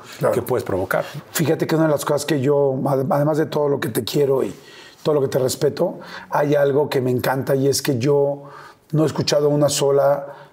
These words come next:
Speaker 1: persona que haya sido tu pareja que no hable muy bien de ti, inclusive cuando, cuando te divorcias de Carla, que también le mando un beso y que también la respeto mucho, este, que hubo todo ese problema del jugador de fútbol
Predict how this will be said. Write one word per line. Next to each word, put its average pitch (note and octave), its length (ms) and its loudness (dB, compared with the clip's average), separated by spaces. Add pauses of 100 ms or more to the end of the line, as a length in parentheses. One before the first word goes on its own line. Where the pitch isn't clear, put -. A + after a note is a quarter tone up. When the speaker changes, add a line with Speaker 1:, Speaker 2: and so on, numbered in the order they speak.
(120)
Speaker 1:
persona C#3+ 360 2
que C#3+ 120 0
haya C#3+ 100 4
sido C#3 160 0
tu A#2 120 -4
pareja C#3 320 0
que C#3 120 -2
no C#3 240 2
hable C3+ 220 2
muy C3+ 180 0
bien B2+ 160 0
de B2 80 2
ti, C#3+ 240 0
inclusive C#3 640 -2 (360)
cuando, B2+ 580 0 (220)
cuando B2 280 -2
te B2+ 160 -2
divorcias B2+ 600 0
de A2 360 -2
Carla, B2+ 300 0
que B2 80 -2
también C3 220 0
le B2+ 60 2
mando B2+ 200 2
un C3 60 0
beso B2 240 0
y - 20 -4
que A#2 160 -4 (340)
también C3 240 -2
la C3 60 2
respeto B2+ 600 -2 (440)
mucho, C#3+ 480 0
este, A#2+ 640 0
que B2 100 -2
hubo C#3 280 2
todo C#3+ 140 0
ese C3 140 0
problema C3 420 0
del A#2 160 2
jugador A#2 420 0
de B2+ 60 0
fútbol B2+ 580 0